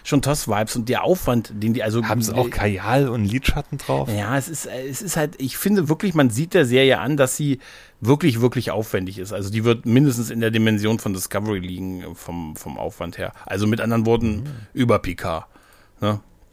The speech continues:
Speaker 1: Ich wollte es nur sagen,
Speaker 2: <laughs>
Speaker 1: ansonsten, wie gesagt, äh, war jetzt, äh, äh, ich hab jetzt nichts jetzt, äh, in, in, ähm, also von, von Paramount Plus, was ich jetzt so mega oder so, weißt du, klar, Tulsa
Speaker 2: Ja, weil hier
Speaker 1: King
Speaker 2: doch,
Speaker 1: ist super.
Speaker 2: doch, da war doch, wollte ich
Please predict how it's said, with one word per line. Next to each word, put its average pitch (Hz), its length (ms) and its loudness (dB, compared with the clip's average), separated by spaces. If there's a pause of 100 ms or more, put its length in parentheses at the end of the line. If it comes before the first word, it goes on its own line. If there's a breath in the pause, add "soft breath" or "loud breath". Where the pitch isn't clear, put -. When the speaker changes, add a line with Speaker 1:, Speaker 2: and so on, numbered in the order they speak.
(580)
Speaker 1:
Ich 135 120 2
wollte 151 160 6
es - 80 -2
nur 147 100 8
sagen, 131 380 4 (200)
Speaker 2:
<laughs> - 200 -10
Speaker 1:
ansonsten, 123 420 2
wie 120 80 4
gesagt, 113 380 4
äh, 107 260 -6
war 95 140 4
jetzt, 117 240 0
äh, - 20 -12 (1120)
äh, 95 380 -10
ich 110 160 -8
hab 113 120 -4
jetzt - 180 4
nichts 123 240 0
jetzt, - 300 -2 (460 loud breath)
äh, 107 280 0
in, 107 200 2
in, 101 260 -2
ähm, 80 500 -10
also 101 200 -6
von, 107 260 -2
von 104 200 -2
Paramount 104 400 4
Plus, - 240 -4
was 92 120 -6
ich 87 100 -10
jetzt - 140 -14
so 95 100 -8
mega 95 600 0
oder 101 280 0
so, 101 200 -2
weißt 101 200 -2
du, 113 60 -4
klar, 104 260 0
Tulsa 123 220 4
Speaker 2:
Ja, 92 120 2
weil 95 60 0
hier 107 120 4
Speaker 1:
King 117 80 4
Speaker 2:
doch, 127 80 6
Speaker 1:
ist - 60 0
super. 120 180 2
Speaker 2:
doch, 110 120 2
da 101 120 6
war 113 120 4
doch, 113 380 0
wollte 131 320 4
ich - 60 -8